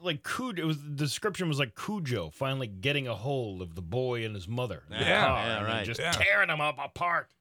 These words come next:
Speaker 3: Like frothing at the mouth. That's the worst kind of beaver.
Speaker 1: Uh, Paracini said fighting a prolonged battle with an enraged fifty-pound wild am-, animal while trying to stay afloat left him exhausted.
Speaker 2: Oh, I'm sure.
Speaker 1: Yeah.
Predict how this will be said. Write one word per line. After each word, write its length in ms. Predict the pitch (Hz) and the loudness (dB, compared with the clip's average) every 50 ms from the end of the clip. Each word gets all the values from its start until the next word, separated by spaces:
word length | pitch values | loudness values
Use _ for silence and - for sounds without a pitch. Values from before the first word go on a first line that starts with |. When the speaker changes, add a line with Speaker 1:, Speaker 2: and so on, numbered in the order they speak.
| _ - | _ -8
Speaker 3:
Like 120 | 120 113 | -8 -8
frothing 520 | - - - 156 180 170 165 170 160 160 139 | -8 0 4 8 10 12 12 12 10 8 8
at 60 | 120 | 8
the 80 | 110 | 6
mouth. 400 | 113 117 123 139 147 123 95 - | 6 8 10 10 10 10 8 6
That's 160 | - 156 147 - | 4 2 4 4
the 100 | 156 139 | 4 4
worst 280 | 135 160 160 - - | 4 4 2 2 2
kind 240 | - - 160 165 147 | 2 2 2 2 2
of 100 | 117 95 | 0 0
beaver. 300 | 110 107 101 95 98 - _ _ _ - | -2 -4 -4 -4 -8 -10 _ _ _ -2
Speaker 1:
Uh, 340 | 143 135 135 131 131 127 127 | 2 4 4 4 4 2 2
Paracini 720 | - - 170 165 160 139 - 170 175 170 160 151 139 127 | 2 2 4 4 4 2 0 0 2 2 2 2 0 0
said 300 | 117 - 160 143 131 117 | 0 0 0 0 0 0
fighting 340 | - - 160 160 160 151 139 | 0 2 2 2 2 2 0
a 60 | 123 | -2
prolonged 520 | 110 - - 147 139 143 147 143 139 127 120 | -2 -2 0 0 2 2 2 0 0 0 0
battle 300 | 139 139 143 139 135 127 | 0 2 2 2 0 0
with 140 | 123 110 | 0 -2
an 100 | 127 120 | -2 -2
enraged 400 | 120 117 120 135 139 131 117 - - | -2 -2 -2 0 0 -2 -4 -6 -6
fifty-pound 600 | - 160 151 - 139 120 - 143 139 131 120 113 | -4 -2 0 0 0 2 2 2 2 2 2 0
wild 320 | 127 135 135 131 127 123 - - | 2 2 2 0 0 -2 -4 -4
am-, 220 | 131 135 131 139 139 - - | -2 -2 0 0 -2 -2 -2
animal 400 | 143 147 151 143 135 123 117 113 | -2 0 0 0 0 0 0 0
while 180 | 113 110 113 | 0 -2 -2
trying 360 | 110 - - 131 131 127 123 | -2 -2 -2 0 0 0 -2
to 80 | 107 107 | -4 -4
stay 220 | - - - 123 113 | -4 -2 -2 0 0
afloat 400 | 104 - - - 135 135 127 - - | -2 -4 -2 0 0 0 0 0 -2
left 280 | 120 127 127 - - | -2 -2 -2 -2 0
him 120 | - 127 120 | 0 0 2
exhausted. 760 | 107 90 87 78 82 98 98 98 92 - - 90 - - - - | 0 -2 -4 -2 -2 0 0 0 0 0 -2 -4 -6 -8 -4 0
Speaker 2:
Oh, 100 | - 165 | 2 4
I'm 140 | 165 117 104 | 4 4 4
sure. 360 | - - 165 226 254 254 160 - | 4 4 6 6 6 6 6 4
Speaker 1:
Yeah. 260 | 117 127 143 127 78 | 4 4 4 2 0